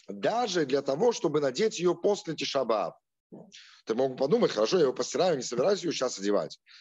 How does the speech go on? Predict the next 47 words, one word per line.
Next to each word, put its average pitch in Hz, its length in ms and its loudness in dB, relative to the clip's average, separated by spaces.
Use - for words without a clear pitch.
Я - 80 -2
просто 170 220 0
стираю, 202 420 2
одевать 151 300 2
буду 175 180 0
позже». 170 380 0
Почему? 98 340 0
Потому 117 140 6
что 127 100 -2
когда 139 100 4
человек 131 240 -2
занят 127 300 -2
стиркой, 175 600 0
это 120 160 6
выглядит 117 500 6
со 98 100 0
стороны 113 360 6
так, 147 200 4
как 113 140 2
будто 117 220 4
он 107 100 6
забыл, 101 360 4
да, 123 200 4
чем 131 200 0
он 110 80 0
занимается, 90 520 -2
да, 98 140 2
там 92 100 -2
мы 95 160 -2
скорбим, 113 600 2
э, 92 240 6
у 98 80 2
человека 113 260 4
там, 110 140 2
не 107 60 2
знаю, 98 340 2
траур, 139 460 2
он 110 140 0
сидит, 113 260 -6
стиркой - 500 0
занимается, 92 500 4
да, 120 160 4
неужели 113 300 0
это 147 100 -2
нельзя 139 240 2
было 127 180 0
отложить? 113 380 -2